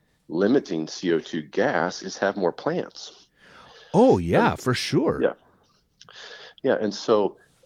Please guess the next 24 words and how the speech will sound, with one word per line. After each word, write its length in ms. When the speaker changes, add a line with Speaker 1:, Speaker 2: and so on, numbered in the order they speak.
Speaker 1:
um, 400
and 220
with 260
that, 320
we 140
need 220
to 100
think 280
about 280
how 320
we 160
farm. 420
Um, 400
and 160
so 500
not 300
only 220
does 240
the 60
tilling 540
release 460
C 420
O 80
two, 440